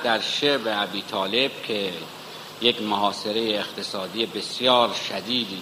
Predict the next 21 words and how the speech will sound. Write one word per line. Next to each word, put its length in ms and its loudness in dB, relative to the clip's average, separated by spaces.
بود، 260 -2
شانه 420 2
به 100 0
شانه 400 2
پیامبر 500 -2
بود. 280 -10
در 120 4
این 140 4
محاصره 680 2
اقتصادی 680 -4
که 340 -4
در 160 0
شعب 360 0
ابی 320 -2
طالب 400 -2
بود 400 -2
منجر 480 0
به 460 -4
فوت 360 4
خدیجه 760 -2
و 120 -4